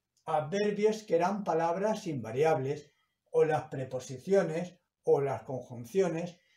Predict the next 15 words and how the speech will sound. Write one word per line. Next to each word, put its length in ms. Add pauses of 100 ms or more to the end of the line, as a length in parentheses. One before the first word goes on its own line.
(140)
que 140
son 280
palabras 500
invariables 760 (920)
que 160
no 180
tienen 640 (540)
eh, 500
no 260
tienen 500
varias 640
del 260
mismo 340
tipo, 340
sino 500